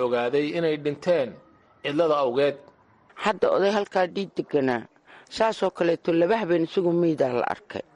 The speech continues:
Speaker 2: Lama yaabaayo. Nin kaleeto saasoo kale oo halkaa duurka deganaa, xaafadaha dambe ee Block Zero, isagu wuxuu ku fiicnaa gurigiisa, daaraddu eber bay ahayd, albaabka guduhuna waaba iska furnaa. Markaa dariska unbaa u soo go'ay xalaytoo kale isagoo go'ay.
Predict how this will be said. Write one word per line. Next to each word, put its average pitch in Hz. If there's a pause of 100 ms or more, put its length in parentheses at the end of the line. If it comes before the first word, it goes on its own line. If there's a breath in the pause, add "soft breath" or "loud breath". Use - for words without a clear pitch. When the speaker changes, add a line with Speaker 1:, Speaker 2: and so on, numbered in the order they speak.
(160)
Speaker 2:
Lama 180
yaabaayo. 139 (260)
Nin 233
kaleeto 190
saasoo 214
kale 185
oo 180
halkaa 247
duurka 180
deganaa, 147 (380)
xaafadaha 208
dambe 139 (420)
ee 151
Block 160
Zero, 156 (220)
isagu 240
wuxuu 226
ku 254
fiicnaa 208
gurigiisa, 185
daaraddu 180
eber 196
bay 165
ahayd, 190 (180)
albaabka 185
guduhuna 180
waaba 165
iska -
furnaa. 131 (300)
Markaa 202
dariska 226
unbaa 185
u -
soo 175
go'ay 151
xalaytoo 175
kale 139
isagoo 120
go'ay. 80